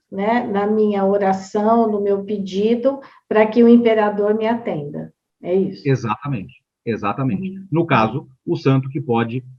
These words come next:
Speaker 2: ah, ah, e depois Maria assumirá essa, essa, esse papel em torno do século doze, quando o culto mariano começa a se consolidar na Europa, Maria assume esse papel da intercessora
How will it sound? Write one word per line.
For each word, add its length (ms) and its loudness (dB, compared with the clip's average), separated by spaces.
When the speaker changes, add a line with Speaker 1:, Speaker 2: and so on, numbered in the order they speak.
Speaker 2:
ah, 600 -4
ah, 240 -12
e 80 0
depois 360 2
Maria 460 4
assumirá 600 -2
essa, 480 -8
essa, 400 -8
esse 200 -10
papel 520 -2
em 100 -2
torno 280 0
do 100 -12
século 420 -8
doze, 360 2
quando 180 -12
o 40 -12
culto 240 -12
mariano 380 -4
começa 340 -4
a 40 -20
se 140 -20
consolidar 500 -6
na 80 -4
Europa, 420 0
Maria 400 6
assume 300 2
esse 120 -4
papel 300 -2
da 80 0
intercessora 800 -4